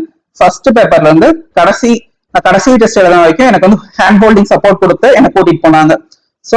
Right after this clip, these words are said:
இந்த பிராக்டிஸ் தான் நம்ம என்னதான் படிச்சு எழுதினாலும் நீ எழுதுறது கரெக்ட் தான், இல்ல இந்த சேஞ்சஸ் பண்ணு அப்படிங்கிறதுக்கு நம்ம கூட இருந்து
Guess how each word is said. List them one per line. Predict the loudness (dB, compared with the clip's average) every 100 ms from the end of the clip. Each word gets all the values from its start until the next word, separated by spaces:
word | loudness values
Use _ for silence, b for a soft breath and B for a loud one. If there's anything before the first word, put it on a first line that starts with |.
| 2
இந்த | 2 0
பிராக்டிஸ் | 0 -2 0 -4 -2 -2
தான் | 0
நம்ம | 0
என்னதான் | 0 0 0
படிச்சு | 0 -2 0
எழுதினாலும் | 2 2 2 0 -2
நீ | -4 -4 -2
எழுதுறது | 0 2 0 0
கரெக்ட் | -2 -2 0
தான், | 0 0 0
இல்ல | 0 0
இந்த | 0
சேஞ்சஸ் | 0 0 -2 -2
பண்ணு | 0 2 0 -2 _ _ _
அப்படிங்கிறதுக்கு | -4 0 2 2 0 0 0 2
நம்ம | 0 0
கூட | 0 2 2
இருந்து | 2